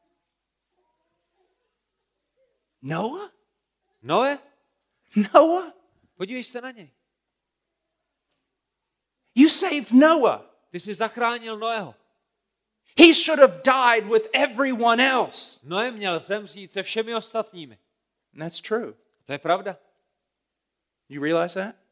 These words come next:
Speaker 2: Uvědomujete si to?
Speaker 1: Noah was a sinner.
Speaker 2: Noé byl hříšník.
Speaker 1: He should have died with everyone else.
Speaker 2: Měl zemřít se všemi ostatními.
Speaker 1: Abraham?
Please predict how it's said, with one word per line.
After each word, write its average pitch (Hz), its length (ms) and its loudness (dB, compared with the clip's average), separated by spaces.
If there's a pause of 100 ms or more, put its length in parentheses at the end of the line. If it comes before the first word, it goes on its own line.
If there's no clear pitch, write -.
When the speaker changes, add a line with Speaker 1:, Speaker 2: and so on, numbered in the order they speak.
(120)
Speaker 2:
Uvědomujete 190 600 -4
si 214 160 -14
to? 240 200 -16 (140)
Speaker 1:
Noah 160 400 -4
was 151 280 -10
a 147 60 -18
sinner. 165 500 -8 (500)
Speaker 2:
Noé 160 400 0
byl 151 220 -8
hříšník. 151 540 -16 (260)
Speaker 1:
He 170 80 0
should 170 260 -6
have 165 180 -6
died 156 440 -2
with 151 220 -10
everyone 156 600 -12
else. - 420 -14
Speaker 2:
Měl 175 400 -2
zemřít 170 560 -8
se 147 100 -6
všemi 180 400 -8
ostatními. 170 680 -10 (720)
Speaker 1:
Abraham? 330 460 -2